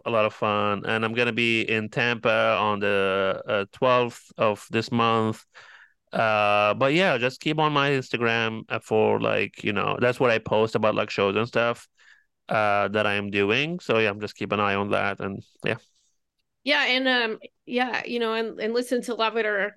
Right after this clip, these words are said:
Speaker 2: or Leave It for some
Speaker 1: <laughs> Yeah, listen to it. And, uh,
Speaker 2: <laughs> Probably,
Speaker 1: uh, I
Speaker 2: probably
Speaker 1: did
Speaker 2: a little less communist than you hear on the show, but <laughs>
Speaker 1: They, they're, they, yeah, they're de-, they definitely need more listeners and, uh, and support. Uh,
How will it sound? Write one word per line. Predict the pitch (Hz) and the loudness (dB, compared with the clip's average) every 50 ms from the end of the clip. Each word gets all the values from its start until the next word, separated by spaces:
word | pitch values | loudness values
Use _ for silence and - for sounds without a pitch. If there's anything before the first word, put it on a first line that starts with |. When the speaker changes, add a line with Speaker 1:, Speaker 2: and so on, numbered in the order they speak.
| - _ | -14 _
Speaker 2:
or | 202 214 208 | -10 -6 -2
Leave | 208 220 226 226 208 | 0 0 0 0 -2
It | 202 190 208 208 214 - | -2 -2 -4 -4 -4 -8
for | 214 202 | -12 -12
some | 196 - 220 202 214 262 - _ _ - - - _ | -10 -10 -8 -6 -6 -8 -8 _ _ -4 -4 -2 _
Speaker 1:
<laughs> | 226 226 - - | 0 0 2 2
Yeah, | 190 165 143 147 160 139 139 139 135 123 | 2 2 2 2 2 2 4 4 4 4
listen | 117 131 135 127 139 135 | 2 2 2 0 0 0
to | 131 147 135 131 | 2 4 4 6
it. | - - | 6 4
And, | - - - - - - 440 - - 440 392 - - 254 - | 2 2 0 -2 -2 -2 -2 0 0 2 4 4 4 4 2
uh, | - - - - - | 0 -2 -6 -8 -14
Speaker 2:
<laughs> | _ _ 269 | _ _ -2
Probably, | 311 339 359 349 359 - | 0 4 4 4 4 4
Speaker 1:
uh, | - - | 2 2
I | - - - | 0 0 2
Speaker 2:
probably | - - - - | 2 2 2 0
Speaker 1:
did | 381 381 | -2 0
Speaker 2:
a | |
little | 330 320 320 339 349 339 | 2 2 4 4 4 4
less | 311 285 302 - - | 2 2 0 -2 -4
communist | - - 285 269 - 277 262 269 277 302 415 - - - - | -2 0 0 2 2 2 4 4 4 4 2 0 -2 -2 0
than | 254 233 247 254 269 | 0 2 2 0 0
you | 269 285 285 320 | 2 2 2 4
hear | - 269 247 254 | 4 4 4 4
on | 254 240 247 | 2 2 2
the | 226 277 | 2 0
show, | - - 277 202 208 233 | 2 2 2 2 2 0
but | 233 214 214 208 - - | 0 0 0 0 0 0
<laughs> | - 381 - | -2 0 2
Speaker 1:
They, | - 349 - - 330 - 330 - - | 2 2 2 2 0 0 -2 -2 0
they're, | - 139 139 139 - - | 2 2 2 2 4 4
they, | 127 135 135 143 | 4 4 4 4
yeah, | 143 135 | 4 4
they're | 120 135 131 | 2 2 2
de-, | 123 143 147 151 - | 2 2 2 2 2
they | 123 131 131 | 0 0 2
definitely | 131 143 151 156 135 131 131 | 2 0 0 0 -2 -2 -2
need | 127 123 | -2 -2
more | 117 120 120 117 | 0 0 0 2
listeners | 107 113 117 - - 107 107 107 104 104 104 101 - | 2 0 0 -2 -4 -2 0 0 2 0 0 -2 -4
and, | - - 113 110 107 107 98 | -4 -2 -2 -2 -2 -2 -2
uh, | 101 98 107 107 104 104 95 95 | 0 2 2 2 2 2 0 -2
and | 110 - | -4 -2
support. | - 113 - - 110 104 107 101 - - _ _ _ _ - | -4 -4 -2 0 2 2 2 2 0 -4 _ _ _ _ -4
Uh, | - 117 113 110 107 107 107 104 104 101 101 101 95 92 98 | 0 2 2 2 2 2 2 2 2 2 2 0 0 -2 -4